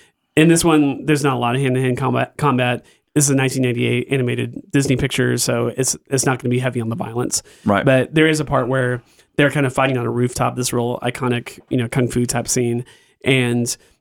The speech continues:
Speaker 1: she, he thrusts, Shan Yu thrusts her sword at her, um,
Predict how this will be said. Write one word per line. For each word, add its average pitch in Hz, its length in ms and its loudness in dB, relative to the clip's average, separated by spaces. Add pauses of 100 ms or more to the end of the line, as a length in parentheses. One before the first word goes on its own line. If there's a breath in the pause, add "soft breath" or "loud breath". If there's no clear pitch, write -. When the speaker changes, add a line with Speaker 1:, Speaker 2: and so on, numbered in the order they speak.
(180)
Speaker 1:
she, 131 600 2
he 151 200 2
thrusts, 147 460 0 (100)
Shan 151 220 4
Yu 139 120 4
thrusts 147 320 -2
her 127 80 -4
sword 147 360 0
at 113 220 -6
her, 120 380 -2 (880)
um, 127 500 0